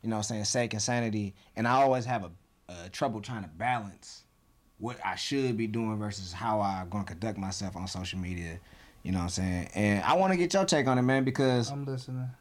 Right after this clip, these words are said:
Speaker 1: you did a good, you did a big, not a big, but just a post, "Hey, I'm not gonna be on social media for a while, man. If you do wanna contact me, hit me up here."
Speaker 2: Mm-hmm.
Speaker 1: But what do social media breaks look like for you?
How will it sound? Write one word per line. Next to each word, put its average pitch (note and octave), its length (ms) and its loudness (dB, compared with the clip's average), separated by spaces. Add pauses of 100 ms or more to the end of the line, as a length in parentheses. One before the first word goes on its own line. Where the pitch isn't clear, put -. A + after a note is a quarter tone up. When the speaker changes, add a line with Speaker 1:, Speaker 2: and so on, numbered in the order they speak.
(140)
Speaker 1:
you C3 140 4
did E3+ 160 4
a D#3+ 60 6
good, D#3+ 260 6
you D#3 60 2
did E3 120 4
a D#3 60 6
big, D3+ 420 4 (360)
not B3 180 6
a - 20 6
big, D3 400 4
but C3+ 80 4
just C#3+ 180 2
a B2 40 2
post, C#3+ 380 4
"Hey, B2 400 4 (200)
I'm F2 160 -4
not A#2 220 2
gonna A2 160 -2
be A2 100 0
on G#2+ 100 -2
social G#2 300 -2
media G#2 220 0
for G2 140 -8
a G2 100 -4
while, G2 200 -2
man. G2+ 220 -2
If F#2+ 60 -4
you G2 80 -2
do B2 120 4
wanna A#2 220 2
contact A2 500 -2
me, G#2 80 -2
hit A2 120 0
me G#2 140 2
up G2 100 0
here." A2+ 280 -2 (240)
Speaker 2:
Mm-hmm. C#3 300 -2
Speaker 1:
But B2+ 120 6
what G#3 180 6
do G3+ 80 4
social E3 340 2
media D3+ 240 2
breaks B2+ 300 0
look C3 160 -2
like B2 180 0
for F#2+ 120 -12
you? G#2+ 200 -2